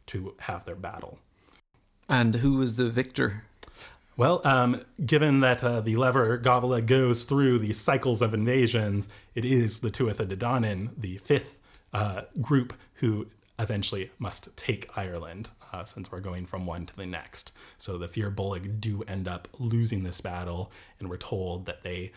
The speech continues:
Speaker 1: sort of scatter to different islands, either around Ireland or into Scotland. Um, and, uh, interestingly enough, in later tales, uh, there are sort of minor characters who show up who are described as Fir Bolg,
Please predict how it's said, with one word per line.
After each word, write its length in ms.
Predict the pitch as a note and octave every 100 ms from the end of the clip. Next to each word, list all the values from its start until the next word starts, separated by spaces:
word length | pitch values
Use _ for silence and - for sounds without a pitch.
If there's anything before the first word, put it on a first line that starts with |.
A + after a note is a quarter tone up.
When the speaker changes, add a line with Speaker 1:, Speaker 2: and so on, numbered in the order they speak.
| - _
Speaker 1:
sort 220 | - A2
of 80 | G2
scatter 580 | - - C3 A2+ G2+ G2
to 320 | - G2 F#2+
different 360 | G#2 G#2 G#2 F#2
islands, 680 | G#2 G2+ G2 G2 F#2+ G#2 -
either 380 | G2+ A2 G2 -
around 460 | A#2+ G#2+ G#2+ G2+ G2
Ireland 600 | G2 G2 F#2+ F#2 F#2 F2+
or 220 | F2 F#2+
into 260 | F#2+ F2+ F2+
Scotland. 600 | - - - G#2+ G#2+ A#2 - _ _ - - _ _ _ _ - - -
Um, 260 | G2+ F2+ F2+
and, 220 | G2 F2+
uh, 180 | F2+ F2+
interestingly 500 | D#3+ E3+ - C3 A#2
enough, 320 | A2 A2 F#2+
in 140 | G#2 G#2+
later 260 | A#2 A2+
tales, 540 | G2+ G2+ G2+ F#2 F#2 -
uh, 140 | A#2 - A2 A2+ A#2
there 340 | A2+ G2+ G2 -
are 80 | G2+
sort 240 | F#2 G#2 F2+
of 140 | G2
minor 580 | A2+ A#2+ A2 G#2+ G2+ G#2 - -
characters 580 | - G#2 - A2+ G2 -
who 100 | G#2
show 260 | - G2+
up 180 | F#2+ G2
who 80 | G#2+
are 100 | F#2
described 460 | F#2+ - G2+ F#2+ G2+
as 80 |
Fir 240 | - G#2 F2+
Bolg, 460 | F#2 F2+ F2+ F#2